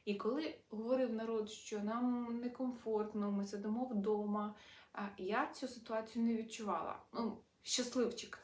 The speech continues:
так? Мені, мені пощастило в цьому плані. Е, не було такого, де, е, постійно, де ти був постійно вдома. Але прийшов двадцять другий рік, і, е,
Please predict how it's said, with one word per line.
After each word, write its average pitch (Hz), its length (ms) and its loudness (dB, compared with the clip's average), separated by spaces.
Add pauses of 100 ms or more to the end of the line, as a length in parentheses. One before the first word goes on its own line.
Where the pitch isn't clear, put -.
так? - 280 -4
Мені, 214 320 2
мені 214 260 6
пощастило 226 580 -2
в - 60 -10
цьому 202 280 -4
плані. 294 400 0 (340)
Е, 226 280 -2
не 226 200 6
було 220 460 4 (160)
такого, 214 540 0
де, 170 180 -2 (640)
е, 185 520 -4 (800)
постійно, 226 540 0 (300)
де 240 60 -8
ти 233 100 2
був 277 240 2
постійно 233 640 -4
вдома. - 440 -6 (540)
Але 240 100 4
прийшов 277 520 0
двадцять 226 300 -2
другий 214 340 0
рік, 262 420 -4 (220)
і, 254 600 -2 (420)
е, 208 840 -2